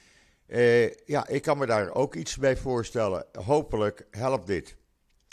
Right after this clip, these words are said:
En dan de onderwijzer die verleden week ontslagen was, omdat hij, eh, in Rishon LeZion,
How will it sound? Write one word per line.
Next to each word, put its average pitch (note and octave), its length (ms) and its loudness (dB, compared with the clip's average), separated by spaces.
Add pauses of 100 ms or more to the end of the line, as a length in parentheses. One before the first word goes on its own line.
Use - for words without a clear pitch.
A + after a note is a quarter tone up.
(480)
En C#3 100 -4
dan D#3 160 4
de D#3 60 4
onderwijzer D3 1000 2
die B2+ 360 -6
verleden D3 340 0
week B2+ 220 -2
ontslagen B2 600 -2
was, E2 420 -4
omdat A2+ 460 -4
hij, G#2+ 80 -8
eh, F#2 520 -4
in G#2 100 -6
Rishon F#2+ 440 -6
LeZion, F2 540 -6